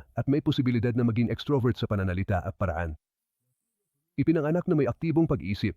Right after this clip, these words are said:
maaaring kailanganin ng maraming pagsasanay upang tandaan na itaas ang iyong kamay bago magsalita sa klase. Siya ay nagsasalita mula sa puso at may malaking pananalig.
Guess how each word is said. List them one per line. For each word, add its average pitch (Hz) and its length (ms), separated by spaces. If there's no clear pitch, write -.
maaaring 123 480
kailanganin 113 480
ng 113 80
maraming 104 320
pagsasanay 104 640
upang 190 240
tandaan 131 400
na 120 80
itaas 101 400
ang 117 80
iyong 110 240
kamay 95 240
bago 113 320
magsalita 104 400
sa - 160
klase. 78 400
Siya 180 160
ay 165 80
nagsasalita 147 560
mula 107 240
sa 113 80
puso 127 480
at 104 80
may 113 160
malaking 107 320
pananalig. 85 400